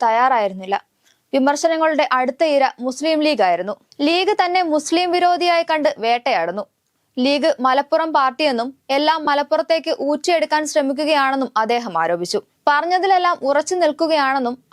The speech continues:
അർഹതപ്പെട്ടത് ചോദിച്ചു വാങ്ങുന്നത് ജാതി പറയലല്ലെന്നും വെള്ളാപ്പള്ളി നടേശൻ ആഞ്ഞടിച്ചു. തദ്ദേശ തിരഞ്ഞെടുപ്പിന് മുൻപ് വരെ മുഖ്യമന്ത്രി പിണറായി വിജയനെയും ഇടത് നേതൃത്വത്തെയും വാതോരാതെ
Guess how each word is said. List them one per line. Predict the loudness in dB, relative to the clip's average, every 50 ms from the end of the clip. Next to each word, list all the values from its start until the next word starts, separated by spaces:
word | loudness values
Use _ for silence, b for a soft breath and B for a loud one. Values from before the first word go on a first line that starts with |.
| 0 0
അർഹതപ്പെട്ടത് | 0 0 0 0 0 0 0 -2 0 0 0 -2 -2 -2 0
ചോദിച്ചു | 2 2 2 0 0 -2 0 2 2
വാങ്ങുന്നത് | 2 2 0 -2 -4 -2 -2 0 0 -2 -2 b b b b b b -2 0 2
ജാതി | 4 4 2 2 0 0 0
പറയലല്ലെന്നും | 2 2 4 2 4 4 2 2 0 -2 -2 -2 -4 -2 0 0
വെള്ളാപ്പള്ളി | 2 2 2 2 2 0 0 0 0 0
നടേശൻ | 0 0 0 0 0 -2 -6 -6 -4 -2 -2 -2
ആഞ്ഞടിച്ചു. | -2 -2 -4 -4 -4 -4 -6 -8 -8 _ _ _ _ _ _ _ _ _ _ _ 0
തദ്ദേശ | 0 2 2 2 2 0 0 0 0
തിരഞ്ഞെടുപ്പിന് | 0 2 0 0 -2 -2 -2 0 2 2
മുൻപ് | 2 2 2 2 2 2
വരെ | 2 2 0 -2 -2 -2 -4
മുഖ്യമന്ത്രി | -4 -4 -4 -4 -2 -2 0 0 -2 0 0
പിണറായി | 0 0 2 2 2 2 0 -2 -4
വിജയനെയും | -4 -2 0 0 2 2 0 0 -2 _ _ -2 0
ഇടത് | 2 2 2 2 2
നേതൃത്വത്തെയും | 2 2 0 0 0 0 -2 0 2 0 0 0 0 0 0
വാതോരാതെ | 2 2 2 2 2 2 2 4 2 2 0 0